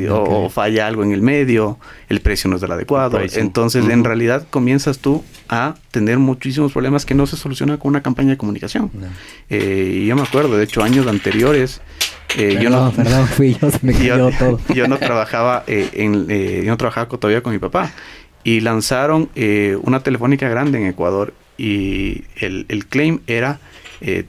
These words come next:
Speaker 2: tener, eh, el millón, el primer millón de suscriptores y tenían ciertos beneficios. Entonces, cuando se hizo la campaña, y, y lo contamos todavía a los clientes,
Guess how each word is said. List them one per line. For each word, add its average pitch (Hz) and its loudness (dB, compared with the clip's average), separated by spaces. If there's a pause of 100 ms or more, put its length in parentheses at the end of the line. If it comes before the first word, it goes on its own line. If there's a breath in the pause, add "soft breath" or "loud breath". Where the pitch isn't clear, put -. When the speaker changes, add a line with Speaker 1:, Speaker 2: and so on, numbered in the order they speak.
Speaker 2:
tener, 110 0
eh, 104 0
el 98 -4
millón, 107 2
el 120 -8
primer 113 0
millón 127 0
de 139 0
suscriptores 123 -2
y 123 -6
tenían 110 -2
ciertos 107 -6
beneficios. 90 -4 (440 loud breath)
Entonces, - -2
cuando 107 -2
se - -2
hizo 139 0
la 156 0
campaña, 131 0 (320)
y, - -12
y 85 -10
lo 85 -8
contamos 107 -4
todavía 101 0
a - 0
los 101 -6
clientes, 110 -2